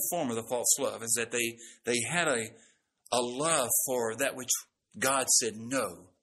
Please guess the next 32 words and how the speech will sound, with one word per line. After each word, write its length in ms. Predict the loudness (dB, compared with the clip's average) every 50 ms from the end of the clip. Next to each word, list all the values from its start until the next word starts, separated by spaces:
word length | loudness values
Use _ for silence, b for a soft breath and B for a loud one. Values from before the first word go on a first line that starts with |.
| _ _ b b b b b b b
that 220 | 2 2 2 2
which 140 | -2 -4 -4 -4 -2
was 160 | -2 -2 0 0 0 0 0
forbidden. 520 | -4 -4 -4 -4 -6 -6 -6 -8 -14 -20 _ _ _ b b b b b b b b b b b _ -10 -10
Uh, 140 | -10 -8 -4 0
verse 200 | 2 6 6 6 6
fifteen, 480 | 6 4 2 2 0 0 0 0 0 0 0 0
"Forsaking 400 | 4 6 6 6 6 4 2 2
the 100 | 2 4
right 240 | 4 4 4 2
way, 200 | 2 2 2 4
they 100 | 4 2
went 200 | 2 0 -2 -2
the 120 | -2 -2 0
way 320 | 2 2 2 2 2 0
of 260 | 2 2 2 2 2 0 -4 -10 -4
Balaam, 400 | 0 4 4 4 4 2 0 -2
the 60 | 2 2
son 200 | 2 2 2 0
of 140 | -2 -4
Beor, 480 | -4 -4 -2 0 0 0 -2 -2 -6 B B B B B B B B B
who 160 | -2 0 2
loved 320 | 4 4 4 4 4 2 0
the 80 | 0
wages 360 | 0 0 0 0 0 -2 -2
of 80 | -2 -2
unrighteousness, 720 | -2 -2 0 0 0 0 0 0 0 -2 -2 0 0 0 0 0 B B B B B B
but 120 | 2 6
he 140 | 6 6 6
received 540 | 6 8 10 10 10 10 10 4 2 4 4
a 60 | 4
rebuke, 600 | 6 6 4 4 2 2 4 4 4 2 -2 -6